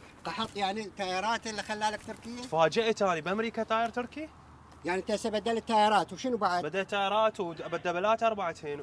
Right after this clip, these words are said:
Speaker 2: وأكو شيء كان بيها كلش، كلش مو زين. الأكسل الخلفي
Speaker 1: إي.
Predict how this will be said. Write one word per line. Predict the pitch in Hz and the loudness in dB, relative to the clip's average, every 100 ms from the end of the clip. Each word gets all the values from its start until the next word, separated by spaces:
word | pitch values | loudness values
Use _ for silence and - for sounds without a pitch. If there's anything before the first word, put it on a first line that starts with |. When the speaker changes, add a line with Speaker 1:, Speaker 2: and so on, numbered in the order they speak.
| - | -8
Speaker 2:
وأكو | 151 151 160 160 165 | -8 -4 -4 -4 -6
شيء | - 269 | -6 -6
كان | 277 233 202 | 0 0 2
بيها | 196 180 | 0 0
كلش، | - 226 233 - - 185 170 160 131 117 107 92 - - - - - - - - | 0 0 0 -2 -2 0 4 4 4 2 -2 -8 -16 -20 -20 -20 -20 -20 -20 -2
كلش | 202 240 - | 0 0 -2
مو | 190 | -6
زين. | 147 131 110 - - - - - | -4 -6 -6 -10 -20 -20 -20 -4
الأكسل | 131 151 226 - 269 | 0 2 2 4 6
الخلفي | 233 - 214 226 185 202 - - 139 | 6 6 6 6 0 0 -4 -18 -16
Speaker 1:
إي. | 147 | -14